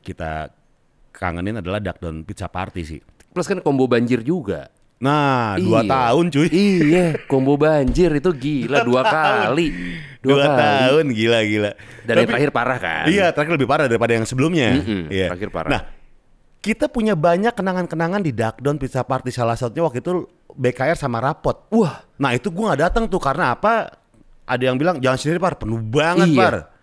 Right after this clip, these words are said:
Speaker 2: Itu gua nggak nyangka sepenuh itu sih.
Speaker 1: Iya, iya.
Speaker 2: Dalam artian ada orang yang masuk ke dalam
Speaker 1: Nah,
Speaker 2: akhirnya
Speaker 1: hmm.
Speaker 2: setelah nunggu di luar satu jam lebih.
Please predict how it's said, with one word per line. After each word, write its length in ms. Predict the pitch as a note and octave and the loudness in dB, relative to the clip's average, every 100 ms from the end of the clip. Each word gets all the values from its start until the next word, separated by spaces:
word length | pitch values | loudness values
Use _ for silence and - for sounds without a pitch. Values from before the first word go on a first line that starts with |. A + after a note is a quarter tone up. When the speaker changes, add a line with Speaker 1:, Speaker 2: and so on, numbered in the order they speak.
| - | -4
Speaker 2:
Itu 180 | D#3 G3+ | -2 2
gua 200 | A3 F3 | 2 4
nggak 100 | C#3 | 4
nyangka 200 | C3 C3 B2+ | 2 0 0
sepenuh 300 | C#3+ C3 B2+ | 0 2 2
itu 180 | B2+ A2+ | 2 -2
sih. 140 | F2+ | 0
Speaker 1:
Iya, 200 | G2 F2 | 0 2
iya. 180 | D#2+ D#2+ C#2+ _ _ _ | 0 -4 -6 _ _ _
Speaker 2:
Dalam 260 | - B2 A#2+ | -2 0 0
artian 400 | A#2 B2 D3+ F#3 | 0 0 0 0
ada 260 | - B2 C#3+ | -4 -2 0
orang 520 | - A#2 G#2+ C#3+ E3+ | 2 0 0 -2 0
yang 260 | C#3 C#3+ F3 | 0 0 0
masuk 540 | D3+ B2 - C3 - | 0 -2 -4 -8 -8
ke 100 | - | -4
dalam 420 | C3 C3 G2+ E2+ G2+ | 0 0 0 -4 -6
Speaker 1:
Nah, 140 | F2 | -6
Speaker 2:
akhirnya 560 | F2 B2+ A2 E2+ D#2+ A#2 | -4 -2 -2 -4 -8 -12
Speaker 1:
hmm. 240 | D#2 D2 | -14 -14
Speaker 2:
setelah 460 | - C#3 B2+ C#3+ D3 | -14 -6 -2 0 2
nunggu 340 | C#3 C3 D#3 | 2 0 -4
di 140 | C3+ C#3 | -2 -4
luar 480 | C3 A#2+ C#3+ F3 | -2 -2 -2 -2
satu 480 | D#3+ - C3+ - D3+ | -6 -6 -6 -4 -8
jam 300 | C3+ C3 C3 | -2 -2 0
lebih. 340 | C#3+ C3 G#2 | -4 -8 -14